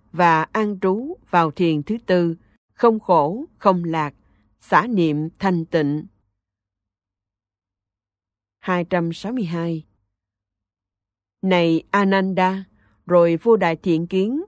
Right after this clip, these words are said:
ra khỏi cao đường Đại Trang Nghiêm, bước vào cao đường bằng vàng, ngồi trên sàn tọa bằng bạc,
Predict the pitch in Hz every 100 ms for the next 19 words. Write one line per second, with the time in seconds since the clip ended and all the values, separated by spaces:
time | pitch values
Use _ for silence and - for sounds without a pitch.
0 | _ - 190 170 170 151 285 - 208 190
1 | 170 165 151 151 165 151 143 185 185 175
2 | 185 190 180 _ _ _ _ - 240 330
3 | 196 170 156 156 - 226 202 170 156 151
4 | - 165 156 165 160 147 147 _ _ _
5 | _ _ 185 180 175 240 226 185 160 156
6 | 165 151 156 165 - 165 151 156 147